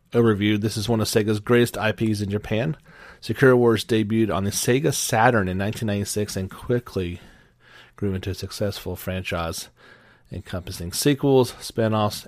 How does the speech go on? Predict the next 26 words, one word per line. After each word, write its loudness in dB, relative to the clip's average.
anime, 0
manga, -4
and -8
even 2
stage 0
shows. -6
Some 2
of 4
the 4
best 4
creative 4
minds 2
in 0
the -4
anime 0
and 0
Japanese 0
R 0
P -4
G -4
industries -6
have -14
now -4
joined -4
their -4
talents -8